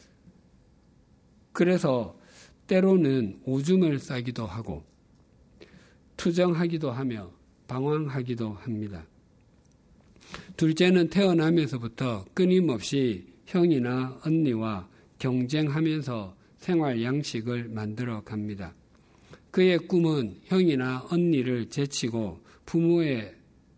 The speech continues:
사랑을 독차지하는 것입니다. 그래서 그는 형이나 언니보다 더 많이 연구하고 더 많이 실천에 옮깁니다. 그래서 둘째가 첫째보다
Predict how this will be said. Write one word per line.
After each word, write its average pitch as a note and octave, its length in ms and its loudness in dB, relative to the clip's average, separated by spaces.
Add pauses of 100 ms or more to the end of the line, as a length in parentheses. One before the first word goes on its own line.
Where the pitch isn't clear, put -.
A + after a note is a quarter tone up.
(100)
사랑을 C3+ 640 -4 (100)
독차지하는 B2 1040 -8
것입니다. F#2 520 -10 (1040)
그래서 D#3+ 640 2
그는 C#3 480 2 (100)
형이나 B2+ 760 2
언니보다 A#2 840 0
더 D#3+ 220 0
많이 C3 500 0
연구하고 G#2+ 760 -6 (260)
더 C#3+ 240 -2
많이 A#2+ 520 -4
실천에 D3+ 720 -2 (120)
옮깁니다. G#2+ 640 -2 (760)
그래서 E3+ 340 2
둘째가 C3 840 -4 (120)
첫째보다 A2+ 840 -2